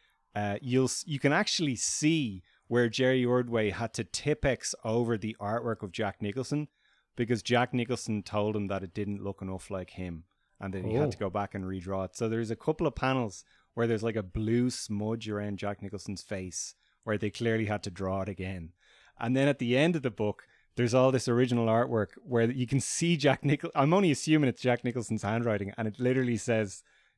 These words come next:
Speaker 1: "This does not look like me at all." <laughs>
Speaker 2: I think Jack might have been worried he wasn't gonna get the royalties or something.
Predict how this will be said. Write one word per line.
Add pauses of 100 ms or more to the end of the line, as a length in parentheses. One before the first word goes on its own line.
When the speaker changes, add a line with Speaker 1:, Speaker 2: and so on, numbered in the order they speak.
(120)
Speaker 1:
"This
does
not
look
like
me
at (260)
all."
<laughs> (640)
Speaker 2:
I
think
Jack
might
have
been
worried
he
wasn't
gonna
get
the
royalties
or
something.